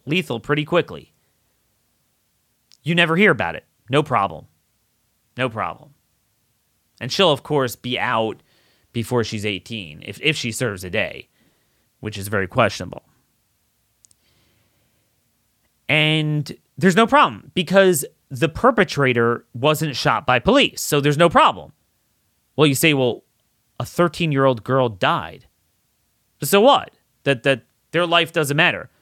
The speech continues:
By the way, black, a chosen, the chosen race, okay? But it doesn't matter because it's only black criminals that they care about. Okay.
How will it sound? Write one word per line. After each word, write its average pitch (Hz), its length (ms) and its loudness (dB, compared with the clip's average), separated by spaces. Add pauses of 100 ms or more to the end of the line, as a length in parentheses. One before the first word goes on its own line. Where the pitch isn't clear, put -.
By 240 100 4
the 254 80 0
way, 185 120 2
black, - 580 -4 (840)
a 107 60 -8
chosen, 214 600 4
the 151 300 -4
chosen 220 400 2
race, - 500 2 (420)
okay? 175 480 0 (800)
But 151 60 -6
it - 20 -10
doesn't 185 200 0
matter 180 380 0
because 170 380 0 (240)
it's 160 220 0
only 240 580 4
black 170 300 0
criminals 175 460 2
that 143 100 -2
they 156 80 -2
care 240 180 4
about. - 300 -6 (440)
Okay. - 360 -2